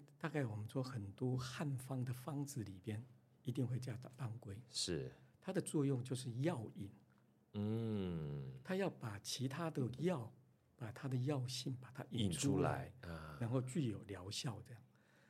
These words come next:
Speaker 1: 那我始终觉得一个艺术工作者，呃，对不起，一个艺术的，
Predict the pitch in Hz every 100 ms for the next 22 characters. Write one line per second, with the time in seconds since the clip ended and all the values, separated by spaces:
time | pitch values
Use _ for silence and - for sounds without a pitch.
0 | - - 202 180 156 139 139 - - 113
1 | 151 156 - 113 110 - 107 - 110 135
2 | - 143 127 131 123 127 127 117 - 135
3 | - - _ _ 143 123 156 135 117 -
4 | - - - 151 156 - - 214 143 123
5 | - 170 123 - - - 113 104 104 101